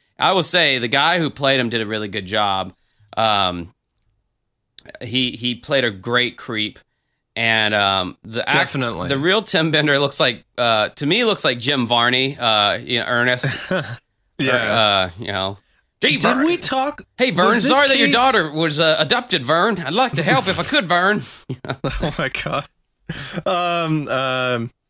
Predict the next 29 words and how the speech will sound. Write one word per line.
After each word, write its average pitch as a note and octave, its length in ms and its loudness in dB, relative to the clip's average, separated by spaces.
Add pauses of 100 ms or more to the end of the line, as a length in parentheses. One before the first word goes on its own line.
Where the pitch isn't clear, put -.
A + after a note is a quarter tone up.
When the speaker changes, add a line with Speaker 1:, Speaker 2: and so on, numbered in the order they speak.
(720)
Speaker 2:
that's D3+ 180 -4
a E3+ 60 0
different D3+ 400 -4
kind C3+ 240 -2
of A#2+ 100 -4
Ernest A2+ 640 -4
one. G2+ 440 -4
Uh, G#2 560 -2 (1600)
that E3+ 340 -2
would A#3 180 0
be G3 280 2
the D#3+ 400 -2 (220)
actual D3 840 -2
legitimate B2+ 680 -2
Ernest A#2 360 -4
Goes A2 240 -4
to A2 100 -6
Jail. G#2 300 -2
<laughs> - 680 -10
Speaker 1:
Yeah. F3 240 2 (340)
<laughs> - 1300 -4
Ernest, C#3 380 2
and C3 120 2
then C#3 140 2
the C3 80 2
sequel, B2+ 440 -2
Ernest A#2+ 340 0
Gets A#2 200 -4
Shanked. - 640 -4